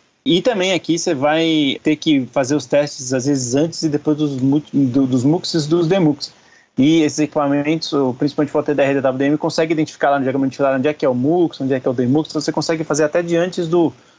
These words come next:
do front haul. Você consegue testar a fibra que tá alimentando aquele W D M e depois o canal específico que tá indo pra uma determinada antena. Então você consegue à distância fazer um teste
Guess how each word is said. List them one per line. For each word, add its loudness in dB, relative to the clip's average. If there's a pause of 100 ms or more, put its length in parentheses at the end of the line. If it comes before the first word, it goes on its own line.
(120)
do 0
front -2
haul. 2
Você -10
consegue -2
testar -2
a 0
fibra -2
que -12
tá 0
alimentando 0 (440)
aquele 0
W 0
D 0
M -4
e -4
depois -2
o -4
canal 0
específico -4
que -18
tá 0
indo 0
pra -14
uma 0
determinada 0
antena. -2
Então -4
você -8
consegue -2
à 0
distância -4
fazer -2
um 0
teste -2